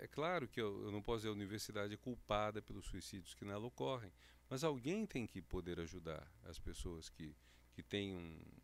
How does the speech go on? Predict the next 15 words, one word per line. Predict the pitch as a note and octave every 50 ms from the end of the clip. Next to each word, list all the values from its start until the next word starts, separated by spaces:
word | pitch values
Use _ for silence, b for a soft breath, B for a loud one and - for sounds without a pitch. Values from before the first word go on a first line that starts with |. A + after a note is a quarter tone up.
| - - -
um | F#2 F2
sofrimento | E2 - - G2+ - - G2 F#2+ F#2+ F#2 F2+ - -
psicológico | - - - - F#2 F2 F2 E2+ E2 E2 - - E2+
agudo. | E2 E2 E2 E2+ E2+ - - - - - - B B B B B B B B B B B
E | - D3
quem | - - F#3 F#3+ F#3
é | D#3+
esse | - - D3+
alguém? | B2+ A2+ G2 F2+ F#2 F2+ F2
Muitas | F2+ G2 - - A#2+ G#2
vezes | G#2 A2+ A#2+ B2+
não | C#3+ D3+ D3+
é | E3+
o | F#3+
pai | - - E3 D3+ D3 C3+